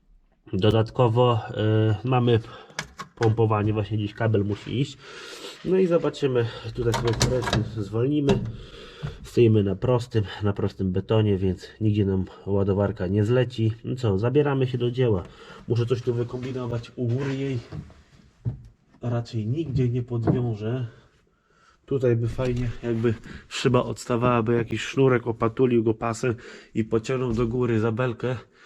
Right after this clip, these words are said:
ale tutaj nie ma żadnej, niestety, no, możliwości. Coś zaraz wykombinujemy. Tutaj brat musiał rozkręcić jeszcze poprzednio,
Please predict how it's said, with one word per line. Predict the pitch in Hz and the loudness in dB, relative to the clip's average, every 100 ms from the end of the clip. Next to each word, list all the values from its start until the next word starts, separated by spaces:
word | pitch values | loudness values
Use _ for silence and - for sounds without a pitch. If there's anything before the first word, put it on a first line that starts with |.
| - - - | -20 -16 -2
ale | 113 117 | 0 0
tutaj | 110 113 113 | -2 0 2
nie | 117 | 2
ma | 113 113 | 2 0
żadnej, | 113 110 113 98 - - - - | 0 0 0 0 -6 -20 -20 -2
niestety, | 110 - 110 - 101 - _ | -2 0 0 2 0 -2 _
no, | 107 104 - _ | -2 -2 -2 _
możliwości. | 107 104 101 101 98 92 - 98 - - - - - - - | 0 0 2 0 0 -6 -10 -16 -16 -16 -14 -12 -14 -16 2
Coś | 147 120 | 4 4
zaraz | 123 117 107 | 2 2 0
wykombinujemy. | 107 117 107 107 107 101 85 85 - - | 0 0 2 2 2 2 0 -6 -12 -6
Tutaj | 127 113 117 | -2 0 0
brat | 120 117 | 2 0
musiał | 117 113 110 110 | -2 -4 -2 -2
rozkręcić | 104 - 131 123 110 - | -4 -4 -2 -2 -2 -2
jeszcze | 110 - 113 127 - - - - - | -2 -2 -2 -2 -4 -18 -20 -20 -12
poprzednio, | 120 107 - 117 104 120 | -10 -8 -2 -2 2 2